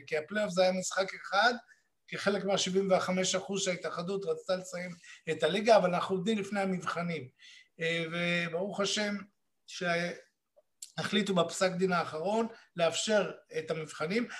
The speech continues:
המבחנים אומרים שהפועל חיפה תשחק,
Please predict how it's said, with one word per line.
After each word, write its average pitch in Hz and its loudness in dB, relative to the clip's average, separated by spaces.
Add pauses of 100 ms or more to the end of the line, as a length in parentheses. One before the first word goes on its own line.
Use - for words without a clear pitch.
(100)
המבחנים 214 4
אומרים 220 6
שהפועל 202 2
חיפה 208 4
תשחק, 190 -4